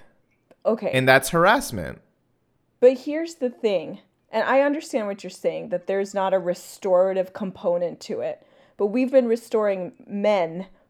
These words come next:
Speaker 1: for hundreds of years.
Speaker 2: I'm not saying restore men. I just think we need parity, I think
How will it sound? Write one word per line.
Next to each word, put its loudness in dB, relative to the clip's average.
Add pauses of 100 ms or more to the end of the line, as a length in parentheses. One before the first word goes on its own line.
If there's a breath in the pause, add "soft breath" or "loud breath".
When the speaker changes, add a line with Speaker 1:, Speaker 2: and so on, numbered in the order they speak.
Speaker 1:
for 0
hundreds -2
of -10
years. -8 (1000)
Speaker 2:
I'm 0
not -2
saying -2
restore 2
men. 0
I 2
just -4
think -6
we -4
need -4
parity, 0 (220)
I -2
think -6